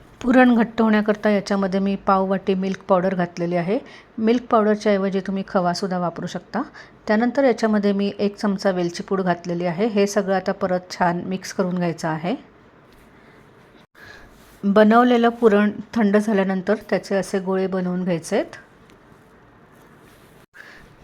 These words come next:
कणकेची अशा प्रकारे वाटी बनवून घ्यायची आहे आणि त्याच्यामध्ये पुरण भरून घ्यायचं आहे. त्यानंतर नेहमीप्रमाणे पोळी लाटून घ्यायची आहे.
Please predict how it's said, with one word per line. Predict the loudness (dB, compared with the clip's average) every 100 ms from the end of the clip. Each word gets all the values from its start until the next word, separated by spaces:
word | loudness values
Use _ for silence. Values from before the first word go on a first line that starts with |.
| -2
कणकेची | 2 2 2 -2 0 -4 -4 -6
अशा | -6 -4 -4
प्रकारे | -4 -2 -2 0
वाटी | 0 -2 0 -2
बनवून | -2 -2 -4
घ्यायची | -4 -6 -6 -8
आहे | -8 -8
आणि | -8 -8 -8
त्याच्यामध्ये | -8 -6 -8 -6 -6 -8 -12 _ _ -20 -2
पुरण | -2 0 -4
भरून | -4 -4 -4
घ्यायचं | -4 -6 -6 -8
आहे. | -6 -8 -8 -20 _ _ _ _ _ _ _ _ _ _ _ _ _ _ _ _ _ _ _ _ _ _ _ _ _ _ _ _ _ _ _ _ _ _ -20 _ _ _ _ _ _ _ -20 -20 _ _ _ _ -6
त्यानंतर | -2 0 0 0 -2
नेहमीप्रमाणे | 0 0 -2 -4 -4 -4 -6
पोळी | -2 0 2
लाटून | 0 -2 -4 -2
घ्यायची | -2 -4 -6
आहे. | -6 -6